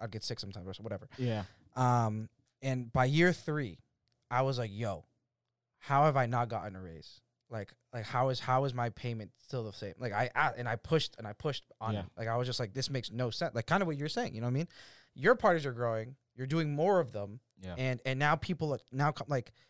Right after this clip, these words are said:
Speaker 1: come because, like, they know the music's gonna be good. You're, you
Speaker 2: Yeah.
Speaker 1: know, it, it's a consistent whatever.
Speaker 2: Yeah.
Speaker 1: How am I not getting more money? And, you know, gave me the runaround, blah, blah, blah, blah, all 'cause, you know, it's expenses and blah, blah, blah. And I was just like,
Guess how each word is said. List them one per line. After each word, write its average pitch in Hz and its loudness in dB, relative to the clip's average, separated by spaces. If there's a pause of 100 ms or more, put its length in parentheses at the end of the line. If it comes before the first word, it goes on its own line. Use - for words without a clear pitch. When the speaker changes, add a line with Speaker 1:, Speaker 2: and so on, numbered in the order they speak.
(380)
Speaker 1:
come 190 6
because, 156 2
like, 117 0
they 120 -2
know 131 0
the 131 -6
music's 135 -6
gonna 135 -6
be 139 -6
good. 185 -2
You're, 113 -4
you 92 -4
Speaker 2:
Yeah. 101 0
Speaker 1:
know, 107 -2
it, 101 -10
it's 113 -8
a 117 -8
consistent 120 -8
whatever. 123 -6 (120)
Speaker 2:
Yeah. 90 -6
Speaker 1:
How 165 0
am 170 0
I 165 -2
not 156 -4
getting 151 -2
more 139 -4
money? 160 -8 (600)
And, 110 -2 (500)
you 107 -4
know, 101 0
gave 113 -4
me 123 -4
the 120 -2
runaround, 156 4
blah, 131 0
blah, 123 -4
blah, 117 -4
blah, 110 -6
all 156 2
'cause, 131 -6
you 131 -8
know, 120 -4 (300)
it's - -12
expenses 151 2
and 143 -4
blah, 139 -6
blah, 139 -4
blah. 127 -8
And 135 -4
I 143 -4
was 143 -4
just 135 -8
like, 120 -6